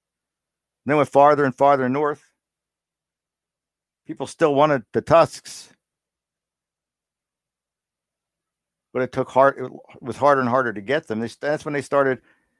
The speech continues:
realized that, you know, elephants got much bigger tusks. Now, how-, however you believe about, you know, these poor animals and, you know, cutting off tusks to, to make ornaments from, that's irrelevant. The point is that this is history. This is what they did. Well, what happened was the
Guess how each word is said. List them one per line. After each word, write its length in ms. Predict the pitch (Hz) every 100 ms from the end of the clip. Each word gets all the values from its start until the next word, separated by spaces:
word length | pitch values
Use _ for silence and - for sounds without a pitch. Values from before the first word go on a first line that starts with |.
| _ _ _ _ _
realized 420 | 135 143 131 135 -
that, 120 | 123
you 80 | 120
know, 120 | 127
elephants 420 | 147 151 143 123
got 160 | 131 127
much 220 | 143 -
bigger 220 | 190 165
tusks. 580 | - 104 76 - _ _ _ -
Now, 180 | 127 117
how-, 140 | 127 -
however 260 | 135 120 123
you 140 | 120
believe 260 | 107 123 117
about, 340 | 98 110 120 - - _ _ _ -
you 80 | 113
know, 80 | 110
these 160 | 110
poor 240 | - 139 117
animals 440 | 123 120 113 95
and, 280 | 104 101 104
you 60 |
know, 120 | 104 92 _ _ _ _ _
cutting 280 | - 131 127
off 240 | 120 127 -
tusks 420 | 135 - - -
to, 160 | 113 107
to 140 | - 110
make 180 | 123 -
ornaments 400 | 135 131 110 -
from, 340 | - 113 104 113
that's 460 | 110 - - -
irrelevant. 460 | 135 123 151 110 104
The 60 |
point 260 | - 131 123
is 100 | 120
that 120 | 95
this 180 | 131 110
is 80 | 101
history. 500 | 156 - 101 101 - _ _
This 140 | 131 127
is 60 |
what 160 | 131 131
they 120 | 110
did. 300 | 95 160 107
Well, 180 | 107 117
what 140 | 139
happened 340 | 135 175 117 110
was 200 | 127 -
the 200 | 113